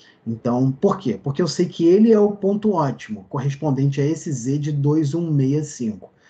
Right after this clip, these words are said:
Eu não consigo descer mais o z, né?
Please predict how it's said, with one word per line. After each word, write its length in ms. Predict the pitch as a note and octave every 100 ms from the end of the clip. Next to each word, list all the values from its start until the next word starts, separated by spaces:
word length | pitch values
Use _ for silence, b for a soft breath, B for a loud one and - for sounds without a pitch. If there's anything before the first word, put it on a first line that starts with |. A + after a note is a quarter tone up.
| b
Eu 80 | C#3+
não 160 | F3
consigo 720 | - G3+ F#3 - - G#3 C#3+
descer 500 | C3+ D#3 C#3+ - D#3+
mais 600 | E3 C#3 C3 C3 A#2+ A2
o 80 | A2+
z, 360 | G#2 - D#2 C2+
né? 140 | -